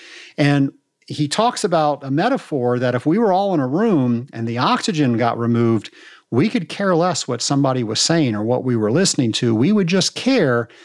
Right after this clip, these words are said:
that we did not have oxygen. Right now, we all have oxygen, and until I mentioned it, oxygen was the last thing from our minds. He says in The Seven Habits, "Fish discover water last."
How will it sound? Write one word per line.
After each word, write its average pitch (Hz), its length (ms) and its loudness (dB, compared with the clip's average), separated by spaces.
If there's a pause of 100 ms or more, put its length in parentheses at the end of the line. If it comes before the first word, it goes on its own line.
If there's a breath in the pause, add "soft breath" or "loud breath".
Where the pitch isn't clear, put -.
(180 loud breath)
that 143 240 0
we 139 180 0
did 147 220 0
not 120 320 0
have 107 340 -4
oxygen. 135 680 -2 (480 loud breath)
Right 156 220 2
now, 214 260 0
we 170 220 2
all 151 200 0
have 143 280 -4
oxygen, 147 720 0
and 135 160 0
until 208 340 2
I 190 140 2
mentioned 214 460 0
it, 135 180 -2
oxygen 208 480 -2
was 190 160 2
the 170 160 0
last 147 540 0
thing 131 340 2
from 117 460 0
our 101 180 -2
minds. 104 480 2
He 135 100 0
says 160 320 2
in 147 60 0
The 131 80 0
Seven 127 380 -2
Habits, 123 480 -2
"Fish - 360 -2
discover 143 540 0
water 120 400 0
last." 110 580 -4